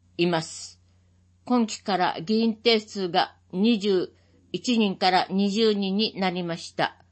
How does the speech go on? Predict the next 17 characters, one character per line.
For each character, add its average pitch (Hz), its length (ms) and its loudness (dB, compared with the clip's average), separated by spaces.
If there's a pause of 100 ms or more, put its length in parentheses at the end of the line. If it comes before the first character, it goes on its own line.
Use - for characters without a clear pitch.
(760)
ポ 214 160 4
イ 226 80 4
ン 220 60 0
ト 214 200 -2
一、 208 560 -2 (260)
常 220 240 4
任 233 320 2
委 233 140 2
員 226 120 2
会 196 300 0
を 202 100 0
再 196 300 -2
編 190 240 -6
し 185 160 -10
ま 185 140 -6
し - 120 -16
た。 - 280 -2